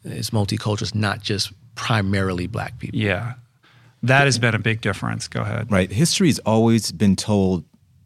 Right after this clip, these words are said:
Speaker 3: from the perspective of the victors, right?
Speaker 2: Right.
Speaker 3: People who can control the narrative. And so when you, when you look at the, the foundation and the history of the United States of America,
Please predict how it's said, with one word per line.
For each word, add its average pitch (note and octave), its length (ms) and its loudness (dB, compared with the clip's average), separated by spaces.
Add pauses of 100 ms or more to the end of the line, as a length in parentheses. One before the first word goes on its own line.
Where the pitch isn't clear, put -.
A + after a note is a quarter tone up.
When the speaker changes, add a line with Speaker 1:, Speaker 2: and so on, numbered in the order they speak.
(380)
Speaker 3:
from F#2+ 180 4
the F2+ 80 2
perspective G2+ 600 -2
of E2+ 120 -2
the E2+ 80 0
victors, - 580 -4
right? E2 340 -6
Speaker 2:
Right. - 300 -6
Speaker 3:
People A2 440 2 (480)
who A2 180 4
can G2 160 4
control G#2+ 460 4
the F2 100 4
narrative. D#2+ 500 2 (400)
And F2+ 160 0
so F#2+ 180 0
when F#2+ 160 2
you, A2 500 4
when G#2 140 2
you G2 120 2
look C3+ 320 4
at A#2+ 180 0
the, F#2+ 400 2
the F2+ 80 -6
foundation G#2 800 4
and F2+ 100 4
the E2 40 0
history G2 580 0
of F2+ 360 -2 (260)
the F#2 80 -2
United F2 440 2
States E2+ 300 -2
of E2 60 2
America, D2+ 440 -2